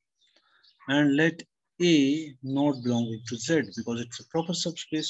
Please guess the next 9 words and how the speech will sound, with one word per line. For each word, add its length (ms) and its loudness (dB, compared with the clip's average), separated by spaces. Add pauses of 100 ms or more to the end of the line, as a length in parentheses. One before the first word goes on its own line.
so 140 -10
there 140 -2
would 180 -6
be 120 -4
something 560 -2 (760)
outside 480 -2
it। 160 -14 (680)
Consider 460 6
X, 520 0